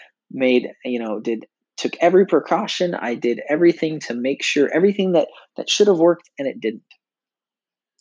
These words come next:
And I think maybe that's something that I realize now is, is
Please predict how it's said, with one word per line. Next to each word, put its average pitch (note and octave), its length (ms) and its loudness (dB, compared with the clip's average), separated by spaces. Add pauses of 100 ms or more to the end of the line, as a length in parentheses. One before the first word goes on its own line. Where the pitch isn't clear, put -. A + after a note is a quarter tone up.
(500)
And B2+ 120 -6
I B2 60 -4
think D#3+ 260 -4
maybe B2+ 540 0 (140)
that's B2 280 -4
something A#2+ 260 -6
that A2 120 -6
I A2 40 -2
realize A2 460 -4
now G#2+ 260 -6
is, G#2 160 -8
is - 260 -10